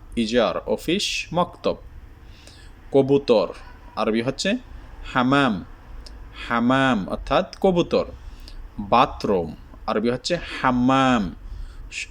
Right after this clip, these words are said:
দেখেন, এগুলা কাছাকাছি হলেও অনেকটা ডিফারেন্স। হামাম হচ্ছে কবুতর, হাম্মাম হচ্ছে বাথরুম। ঠিক আছে?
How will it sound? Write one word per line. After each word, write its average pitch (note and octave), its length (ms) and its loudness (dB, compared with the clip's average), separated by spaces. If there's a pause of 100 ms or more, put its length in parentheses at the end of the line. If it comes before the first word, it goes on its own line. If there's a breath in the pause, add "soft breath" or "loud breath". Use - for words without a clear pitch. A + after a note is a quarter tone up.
(160)
দেখেন, B2 300 2
এগুলা A#2+ 260 2
কাছাকাছি D#3+ 680 2
হলেও D#3+ 340 4
অনেকটা D3+ 440 2
ডিফারেন্স। A#2 680 0 (520 loud breath)
হামাম C#3+ 440 4
হচ্ছে E3 400 0
কবুতর, F#3 540 2 (320)
হাম্মাম D3 480 2
হচ্ছে D#3+ 380 0 (100)
বাথরুম। C3 640 2 (420)
ঠিক F3+ 120 0
আছে? G#3+ 320 -2